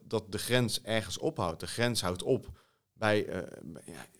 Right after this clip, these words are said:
we weten niet waar de grens ophoudt. Waar houdt het universum op? Alleen wij vinden dat wij de grens van de buurman,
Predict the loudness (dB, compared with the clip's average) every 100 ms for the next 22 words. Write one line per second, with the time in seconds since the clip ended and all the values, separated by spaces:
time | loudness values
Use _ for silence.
0 | _ -4 8 8 8 6 6 6 6 6
1 | 4 6 2 2 0 4 6 6 4 2
2 | 2 0 -2 0 2 2 4 2 0 -2
3 | -2 2 2 6 6 6 4 0 2 4
4 | 2 4 4 4 4 2 2 4 2 0
5 | 0 0 4 4 4 2 -2